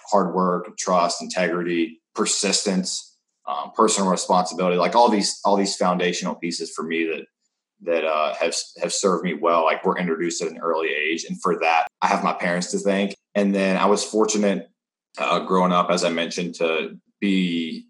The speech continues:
in baseball at an early age, playing baseball, being around a professional baseball team in the town that I grew up in.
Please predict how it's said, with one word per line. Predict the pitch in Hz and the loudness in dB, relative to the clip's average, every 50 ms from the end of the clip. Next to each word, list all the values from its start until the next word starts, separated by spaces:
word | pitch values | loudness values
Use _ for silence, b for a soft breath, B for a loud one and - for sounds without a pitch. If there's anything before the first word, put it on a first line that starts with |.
| _ _ _ _ - | _ _ _ _ -4
in | 101 104 107 107 95 | -2 2 2 2 2
baseball | 87 85 90 90 - - 101 98 95 92 | 2 2 0 0 0 2 2 4 4 4
at | 87 92 | 2 2
an | 90 82 | 0 0
early | 82 90 90 90 90 82 | 0 2 2 2 2 2
age, | 76 82 82 82 85 85 - | 0 0 0 0 0 -2 -4
playing | - - 92 92 90 87 | -4 -2 -2 0 0 0
baseball, | 85 87 85 - - 90 87 85 85 78 | 0 0 -2 -2 -2 0 0 0 0 0
being | 82 92 87 85 85 85 85 | -2 -4 -4 -4 -6 -8 -6
around | - 82 80 78 80 85 85 82 82 78 76 | -4 -2 -2 0 0 0 0 0 0 0 -4
a | 78 | -6
professional | - - 87 - 90 87 - - 82 | -8 -8 -2 -2 0 0 0 -4 -6
baseball | 80 82 82 80 - - 85 85 | -4 -4 -6 -4 -4 -4 -4 -4
team | - - 90 87 85 | -4 -6 -6 -8 -8
in | 78 | -10
the | 76 - - | -10 -8 -4
town | 87 82 80 | -4 -4 -2
that | 80 78 | -2 -4
I | 76 76 | -4 -4
grew | 76 - 78 78 78 | -6 -8 -6 -4 -4
up | 76 - - | -4 -4 -4
in. | 85 | -6